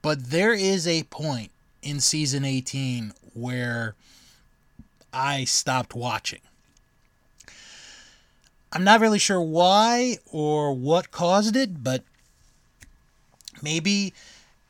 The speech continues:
memory will help me, maybe not. So, uh, for those of you that are new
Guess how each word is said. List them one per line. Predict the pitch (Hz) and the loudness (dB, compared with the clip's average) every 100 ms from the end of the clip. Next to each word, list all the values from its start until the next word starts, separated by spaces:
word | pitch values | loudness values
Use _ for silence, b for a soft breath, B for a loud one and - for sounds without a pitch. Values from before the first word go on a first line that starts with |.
| _ - | _ -8
memory | 180 208 233 233 233 | 2 4 4 2 0
will | 226 220 220 220 | 0 2 2 0
help | 202 - - 233 220 | -2 -8 2 2 2
me, | 269 330 | -4 -4
maybe | 349 254 202 214 240 | -6 -6 -6 -4 -4
not. | 285 285 - _ _ _ _ _ _ _ _ _ _ _ _ _ - | -2 -4 -6 _ _ _ _ _ _ _ _ _ _ _ _ _ -10
So, | - - 240 220 120 110 B B - | 2 6 10 10 8 0 B B 6
uh, | 180 180 175 | 8 10 8
for | - | 4
those | 180 202 214 | 2 2 2
of | 190 | -2
you | 196 185 | -2 2
that | 185 | 4
are | 208 | 4
new | 226 190 165 165 | 4 2 0 -2